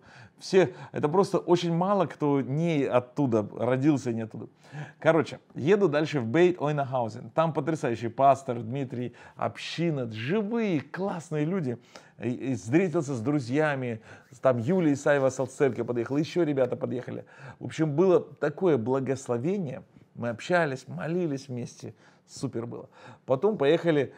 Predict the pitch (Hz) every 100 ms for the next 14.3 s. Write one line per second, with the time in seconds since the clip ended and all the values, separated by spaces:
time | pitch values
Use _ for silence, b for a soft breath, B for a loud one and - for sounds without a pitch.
0 | B B 127 120 120 120 120 120 110 139
1 | 151 131 107 - - _ - 147 127 117
2 | 117 127 127 110 117 - - 175 156 127
3 | 117 - 156 147 123 - 117 107 B 123
4 | B 110 123 117 120 113 - 160 143 123
5 | 127 147 127 117 117 117 147 127 117 -
6 | B B B B 147 190 226 247 175 127
7 | 117 120 120 120 170 131 - 113 - _
8 | _ - _ 127 123 226 220 127 113 -
9 | 135 135 123 - 131 135 135 127 - 214
10 | 156 - B B B B - 139 135 123
11 | 120 202 214 135 110 - - 151 - 160
12 | 151 139 139 175 131 117 104 B B B
13 | 107 147 147 165 147 135 160 147 117 -
14 | 170 156 -